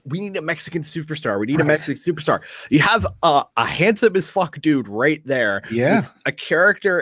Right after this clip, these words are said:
Speaker 1: and a gimmick that got way over.
Speaker 2: Yeah.
Speaker 1: Like, just rocket ship right behind him. Let it happen. And now, I mean, I recognize I'm,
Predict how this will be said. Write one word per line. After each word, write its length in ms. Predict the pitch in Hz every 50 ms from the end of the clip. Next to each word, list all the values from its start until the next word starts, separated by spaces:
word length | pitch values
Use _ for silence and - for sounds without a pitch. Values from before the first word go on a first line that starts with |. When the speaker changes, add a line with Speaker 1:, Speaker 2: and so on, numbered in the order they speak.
| - 143
Speaker 1:
and 80 | 143
a 40 | 123
gimmick 440 | 117 104 - 139 135 143 127 - -
that 80 | 120
got 280 | 107 107 104 107 - -
way 340 | 92 92 110 123 135 139 131
over. 500 | 127 123 117 110 - 82 - - - - _ _ _
Speaker 2:
Yeah. 300 | - 95 95 104 107 - - - _ _ _
Speaker 1:
Like, 540 | - 156 151 151 147 139 117 - - - _ _ _ _ _ _ _ _ _
just 180 | - 135 127 - _ _ _ _ _ _ -
rocket 540 | 131 120 123 135 151 190 208 - 226 - -
ship 320 | - 165 139 - - - _ _ _ _
right 380 | 156 151 151 156 185 185 185 -
behind 360 | 190 175 165 175 170 165 147
him. 160 | 131 104 95 - -
Let 340 | 143 143 147 160 165 175
it 100 | 170 156
happen. 400 | 151 160 160 165 160 143 113 107 104
And 140 | 123 143 147
now, 260 | 143 156 160 165 - -
I 40 | 160
mean, 160 | 160 151 147
I 80 | 127 139
recognize 560 | 139 151 151 156 165 131 143 135 131 131 131
I'm, 220 | 123 120 117 104